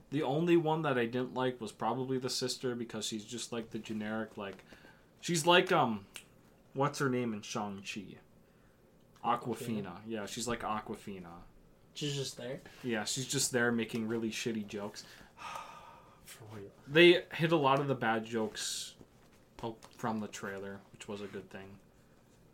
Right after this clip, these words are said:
Speaker 1: Um, the grandma was okay. She wasn't that funny. I'm not gonna lie. Um, a lot of people say they did repre-, the representation for Latinas very well, but yet again, I'm not Latina. I can't say anything about that.
Speaker 2: That's fair.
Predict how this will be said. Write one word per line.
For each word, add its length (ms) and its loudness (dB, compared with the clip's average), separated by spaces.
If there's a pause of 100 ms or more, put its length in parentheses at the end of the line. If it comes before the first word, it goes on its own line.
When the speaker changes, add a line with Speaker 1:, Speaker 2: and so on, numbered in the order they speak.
(200)
Speaker 1:
Um, 520 -4
the 80 -4
grandma 520 2 (260)
was 240 -2
okay. 360 -6 (460)
She 100 -10
wasn't 240 -8
that 160 -8
funny. 220 -12 (340)
I'm 80 -14
not 180 -6
gonna 280 -10
lie. 180 -10 (600)
Um, 340 -4
a 80 0
lot 200 6
of 60 -4
people 260 0
say 220 4
they 120 2
did 340 2
repre-, 400 0 (100)
the 120 -4
representation 1040 -6
for 140 -8
Latinas 600 -10
very 260 -4
well, 380 -8
but 100 -8
yet 220 -6
again, 260 -6
I'm 160 -8
not 240 -6
Latina. 420 -8
I 60 -12
can't 300 -12
say 200 -8
anything 360 -10
about 300 -8
that. 240 -10 (260)
Speaker 2:
That's 260 -4
fair. 280 -10